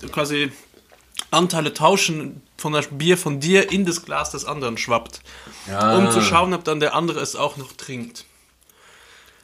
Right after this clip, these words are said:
Speaker 1: Halber
Speaker 2: Ah,
Speaker 1: Punkt.
Speaker 2: ah, halber Punkt.
Speaker 1: Halber Punkt.
Speaker 2: Okay, geil. Aber ist interessant, ja?
Speaker 1: Ja.
Speaker 2: Deswegen,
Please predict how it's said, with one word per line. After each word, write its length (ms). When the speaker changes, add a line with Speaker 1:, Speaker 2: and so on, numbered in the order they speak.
Speaker 1:
Halber 300
Speaker 2:
Ah, 140
Speaker 1:
Punkt. 360
Speaker 2:
ah, 220
halber 260
Punkt. 180
Speaker 1:
Halber 220
Punkt. 260
Speaker 2:
Okay, 320
geil. 300
Aber 180
ist 120
interessant, 560
ja? 180
Speaker 1:
Ja. 280
Speaker 2:
Deswegen, 680